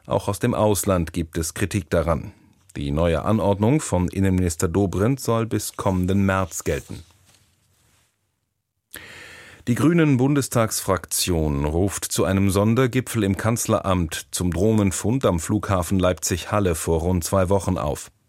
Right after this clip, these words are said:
Daran sollten alle für das Thema zuständigen Personen aus Bund und Ländern teilnehmen, zitiert der Tagesspiegel aus dem Antrag.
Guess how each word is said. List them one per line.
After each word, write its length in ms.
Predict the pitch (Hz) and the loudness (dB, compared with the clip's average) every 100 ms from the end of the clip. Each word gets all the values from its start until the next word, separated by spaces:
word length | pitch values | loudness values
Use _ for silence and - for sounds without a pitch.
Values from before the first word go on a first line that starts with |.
| _ - - - - - | _ -20 -20 -20 -18 -2
Daran 340 | 90 85 95 | 0 2 2
sollten 340 | 90 101 110 110 | 4 2 2 0
alle 280 | 104 107 123 | 2 0 2
für 140 | 131 | 2
das 180 | 117 - | 0 0
Thema 360 | 117 107 98 | 0 2 2
zuständigen 720 | - 110 101 101 95 90 98 90 | 0 -2 -2 0 0 0 0 0
Personen 560 | 101 90 101 98 95 | 2 4 4 4 2
aus 180 | 82 98 | 0 -2
Bund 320 | - 95 90 | -2 0 0
und 140 | 95 98 | 0 2
Ländern 460 | 98 98 92 85 | 2 4 2 2
teilnehmen, 640 | 92 90 85 85 82 67 - _ - - | 0 0 2 2 2 -2 -6 _ -14 -6
zitiert 400 | 87 92 82 87 | -4 -2 -2 0
der 220 | 82 80 | 0 0
Tagesspiegel 800 | 95 87 80 - - 80 69 71 | 0 0 -2 -4 -4 -4 -2 -4
aus 140 | - | -2
dem 140 | 92 | -2
Antrag. 440 | 73 90 - 82 | 0 0 2 0